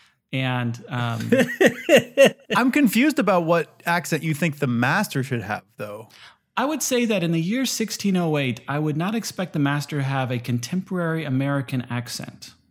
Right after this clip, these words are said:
Speaker 3: Fair enough. Although, like, there's that
Speaker 1: I also
Speaker 3: whole
Speaker 1: not expect Darla to have a contemporary American accent in sixteen oh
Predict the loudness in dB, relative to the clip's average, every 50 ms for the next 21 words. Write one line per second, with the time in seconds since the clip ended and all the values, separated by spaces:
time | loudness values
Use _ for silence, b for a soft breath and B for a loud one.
0 | _ _ _ _ _ _ _ _ _ _ _ _ _ -20 _ _ _ _ _ _
1 | _ _ _ 0 2 4 4 4 4 2 2 2 0 0 -2 -4 -2 0 2 4
2 | 4 4 4 4 2 0 0 0 0 0 2 2 0 0 2 2 2 2 2 2
3 | 2 2 4 4 4 4 4 4 4 2 0 0 -2 -4 -4 -4 -4 -4 -2 -2
4 | -2 0 0 0 0 -2 -2 -2 -4 -4 -4 -4 -4 -2 -2 -4 -2 -2 -2 -2
5 | -2 0 0 -2 -2 -2 -4 -4 -4 -4 -4 -4 -6 -6 -8 -6 -4 -4 -6 -6
6 | -6 -8 -10 -10 -8 -8 -6 -6 -8 -8